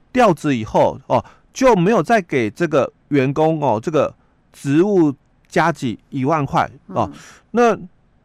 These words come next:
Speaker 1: 薪水哦，从原来的本薪哦，五万多哦，
Speaker 2: 嗯。
Speaker 1: 降到了两万多块哦，
Speaker 2: 嗯哼。
Speaker 1: 哦，所以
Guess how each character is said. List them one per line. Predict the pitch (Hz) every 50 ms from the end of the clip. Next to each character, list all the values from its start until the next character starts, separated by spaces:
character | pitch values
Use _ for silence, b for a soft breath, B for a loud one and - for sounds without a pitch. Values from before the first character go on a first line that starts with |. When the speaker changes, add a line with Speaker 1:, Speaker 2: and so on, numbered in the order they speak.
| _ -
Speaker 1:
薪 | - - 247 254 254
水 | - 220 160 139 151
哦， | 160 175 196 185 - -
从 | - - 165 160 170 185 - -
原 | 170 160 151 151 156 180 196
来 | 208 190 180 180
的 | 170 196 170 151 127 120 - _ _ _ -
本 | - 131 110 110
薪 | - - 160 160
哦， | 165 160 -
五 | - 165 131 113
万 | 123 156 165 156 135
多 | 139 143 135 135 143 151
哦， | 143 B B B
Speaker 2:
嗯。 | 226 208 175 165 185
Speaker 1:
降 | - - 240 208 185 -
到 | 180 190 185 165 151
了 | 143 123 95 67 - _ _ _ _ _
两 | - 147 151 120 107
万 | 131 151 147
多 | 135 139 131 127
块 | 135 147 123 113
哦， | 113 113 117 120
Speaker 2:
嗯 | 190
哼。 | 190 120
Speaker 1:
哦， | 107 95 92 - 185 - _ _
所 | - - 180 208 254 285
以 | 247 196 131 92